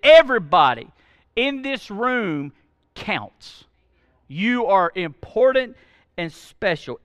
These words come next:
Everyone has been gifted by the grace of Jesus Christ so that your gifts can build up one another. And just think, all across this room,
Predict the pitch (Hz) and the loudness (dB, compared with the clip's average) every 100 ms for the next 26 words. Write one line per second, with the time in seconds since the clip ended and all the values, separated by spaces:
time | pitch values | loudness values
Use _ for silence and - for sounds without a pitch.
0 | - 269 226 175 165 147 160 143 156 127 | 0 0 0 -8 -6 -6 -8 -12 -14 -8
1 | 175 208 214 170 170 143 120 110 151 202 | -8 -8 -10 -8 -6 -6 -10 -12 -8 -6
2 | 220 - - _ _ _ _ - 123 113 | -8 -14 -20 _ _ _ _ -14 -14 -10
3 | 160 208 190 - - 185 185 185 190 - | -10 -10 -12 -18 -6 -2 0 -2 -6 -16
4 | _ - 175 151 139 127 165 202 147 165 | _ -6 -6 -4 -8 -6 -4 -4 -4 -4
5 | 180 156 - 143 123 139 180 175 151 151 | -4 -4 -12 -12 -10 -8 -6 -4 -2 -2
6 | - _ _ _ 143 151 156 151 135 127 | -4 _ _ _ -6 -6 -6 -6 -6 -6
7 | - 185 156 262 - - _ - 214 123 | -8 -8 -8 -10 -12 -20 _ -6 -6 -6
8 | _ _ _ _ _ _ _ _ _ _ | _ _ _ _ _ _ _ _ _ _
9 | _ _ _ _ _ _ _ _ 165 214 | _ _ _ _ _ _ _ _ 0 2
10 | 247 233 - 226 220 - 190 208 - 175 | 2 -2 -2 0 0 -4 -10 -10 -10 -10
11 | 180 160 120 113 104 | -8 -6 -8 -12 -16